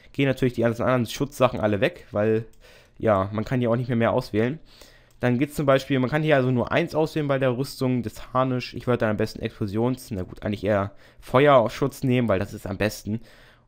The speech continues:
Und ja, hier nur auf Stufe vier, zack. Und dann haben wir hier unser, okay, ich hätte nochmal Feuer auf das andere drücken sollen, hier unten auf das Plus, nicht vergessen. Zack, haben wir hier unser Feuerschutz. Wenn ihr dann doch sagt, ich möchte unbedingt, ähm, etwas anderes haben, macht ihr wieder das hier, kriegt eure Level wieder,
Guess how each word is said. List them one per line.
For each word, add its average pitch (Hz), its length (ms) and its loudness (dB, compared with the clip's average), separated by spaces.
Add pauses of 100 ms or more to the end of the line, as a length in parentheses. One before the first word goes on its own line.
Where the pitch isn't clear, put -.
Und 113 280 0
ja, 104 140 2
hier 104 160 -4
nur 104 180 -2
auf 82 260 -10
Stufe - 280 -12
vier, 160 420 -2 (300)
zack. - 280 0 (420)
Und 113 80 -2
dann 110 120 2
haben 110 120 -2
wir 110 60 -2
hier 131 200 0
unser, 117 480 2 (680)
okay, - 240 -4
ich 120 100 -2
hätte 120 140 -2
nochmal 107 180 2
Feuer 113 280 4
auf 101 120 -4
das 98 120 -6
andere 117 220 -2
drücken 101 200 -4
sollen, 107 140 0
hier 95 120 -2
unten 117 200 0
auf 92 120 -6
das 90 120 -8
Plus, - 300 -2
nicht 104 140 -2
vergessen. 95 420 -2 (420)
Zack, - 300 -2
haben 139 100 -2
wir 135 60 -2
hier 127 60 0
unser 107 160 -2
Feuerschutz. 190 520 -4
Wenn 147 100 0
ihr 139 140 6
dann 113 280 4
doch 175 160 0
sagt, 165 260 -4
ich 151 100 -4
möchte 131 220 -2
unbedingt, 165 640 0 (400)
ähm, 123 440 0 (220)
etwas 127 240 -2
anderes 156 360 -2
haben, 131 120 0
macht 123 180 0
ihr 113 80 0
wieder 104 120 0
das 107 200 -4
hier, 214 200 -4
kriegt - 160 -10
eure 107 160 0
Level 143 340 2
wieder, 185 320 0